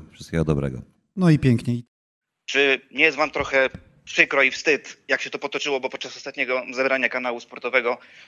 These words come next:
Speaker 3: em, rozdrapaliście poniekąd jakieś tam rany,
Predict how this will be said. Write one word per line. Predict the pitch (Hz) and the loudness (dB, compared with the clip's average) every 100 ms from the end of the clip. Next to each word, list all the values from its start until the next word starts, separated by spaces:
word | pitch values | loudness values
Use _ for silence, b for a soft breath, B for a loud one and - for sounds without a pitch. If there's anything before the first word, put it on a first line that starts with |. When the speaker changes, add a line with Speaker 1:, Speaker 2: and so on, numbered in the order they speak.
| B | B
Speaker 3:
em, | 117 120 123 120 117 _ | -2 0 2 0 -2 _
rozdrapaliście | - 143 143 143 147 - | 0 6 6 6 2 2
poniekąd | 139 135 123 107 | -2 0 4 4
jakieś | 131 123 | 4 0
tam | 117 | 2
rany, | 139 160 147 | 4 4 0